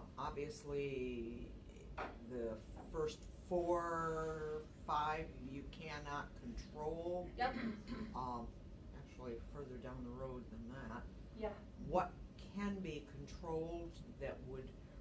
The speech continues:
Speaker 1: reduce your risk of breast cancer? Obviously, you can stop smoking, but, uh, and when you say drinking alcohol, how much are you talking about? Uh, using hormone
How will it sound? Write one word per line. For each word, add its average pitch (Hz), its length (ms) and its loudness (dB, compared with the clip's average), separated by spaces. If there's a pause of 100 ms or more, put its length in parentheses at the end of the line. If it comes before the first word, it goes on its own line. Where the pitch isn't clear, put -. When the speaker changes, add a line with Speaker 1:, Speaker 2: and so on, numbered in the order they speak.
(100)
Speaker 1:
reduce 160 540 0
your 131 160 0 (140)
risk 143 420 2 (800)
of 131 280 -2 (400)
breast 185 280 -2
cancer? 190 460 -8 (680)
Obviously, 139 640 0
you 127 80 -4 (100)
can 113 100 -4
stop 110 360 -6
smoking, 113 540 -6 (140)
but, 110 380 -6
uh, - 840 -8
and 143 120 -2
when 139 100 -2
you 135 80 -2
say 156 260 0
drinking 156 400 -2
alcohol, 123 680 2
how 147 100 -4
much 151 240 -4
are 156 80 -4
you 156 80 -6 (180)
talking 180 280 0 (180)
about? - 420 -6 (580)
Uh, 123 240 0 (120)
using 160 300 -4 (140)
hormone 156 440 -4